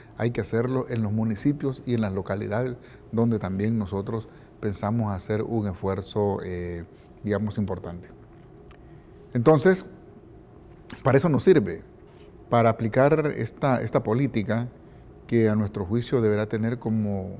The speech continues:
como unas tres premisas, ¿verdad? Yo creo que todos nos hemos dado cuenta que hemos hablado con distintos sectores, con las iglesias, con los empresarios,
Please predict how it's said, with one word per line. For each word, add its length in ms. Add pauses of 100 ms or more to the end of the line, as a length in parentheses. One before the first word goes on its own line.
(120)
como 180
unas 180
tres 180
premisas, 520 (220)
¿verdad? 220 (1700)
Yo 100
creo 180
que 280 (200)
todos 180
nos 160
hemos 180
dado 240
cuenta 560 (300)
que 420 (1400)
hemos 280
hablado 320
con 180
distintos 460
sectores, 640 (580)
con 160
las 160
iglesias, 640 (680)
con 180
los 120
empresarios, 960